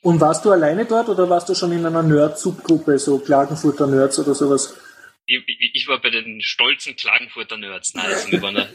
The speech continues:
Speaker 2: <laughs> wir, wir waren zu viert, ein, ein Kollege von mir, ähm, ein ehemaliger Kollege und, äh, ein Freund von dem. Ja, das war grad so, so ideale Gruppengröße, weil zu viert findet man meistens immer irgendeinen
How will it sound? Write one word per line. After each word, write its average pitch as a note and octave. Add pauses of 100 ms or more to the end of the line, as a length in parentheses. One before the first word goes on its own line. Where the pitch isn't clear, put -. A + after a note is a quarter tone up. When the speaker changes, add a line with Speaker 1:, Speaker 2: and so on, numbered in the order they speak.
(160)
Speaker 2:
<laughs> -
wir, B2
wir C3+
waren B2
zu B2+
viert, D3+
ein, A2+
ein B2
Kollege A#2+
von C#3
mir, C3+ (640)
ähm, A#2 (220)
ein A2+
ehemaliger C3
Kollege A#2
und, A2
äh, - (380)
ein G#2+ (120)
Freund G#2
von G#2
dem. B2 (1000)
Ja, F2+
das G#2+
war G#2
grad G2
so, F#2+
so -
ideale G2
Gruppengröße, G#2+
weil F#2+
zu -
viert -
findet A#2+
man F#2+
meistens G#2+
immer A2
irgendeinen G#2